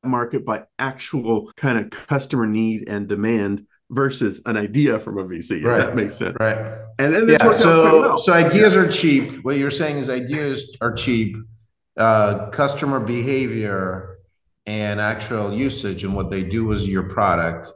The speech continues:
Speaker 2: is the real kind of driver. And s-, so if V Cs become users or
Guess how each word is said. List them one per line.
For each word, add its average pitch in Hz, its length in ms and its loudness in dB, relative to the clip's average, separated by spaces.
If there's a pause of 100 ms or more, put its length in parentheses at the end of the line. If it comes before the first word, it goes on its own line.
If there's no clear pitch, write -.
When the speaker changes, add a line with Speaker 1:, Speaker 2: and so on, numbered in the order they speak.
Speaker 2:
is 90 300 -4
the 87 120 -2
real 85 640 -4
kind 85 160 -6
of 78 240 -12
driver. 80 800 -6 (480)
And 85 240 -6
s-, - 280 -10
so 123 100 2
if 101 120 2
V 101 220 -2
Cs 113 280 0
become 104 400 -2
users 98 720 -2
or 80 300 -6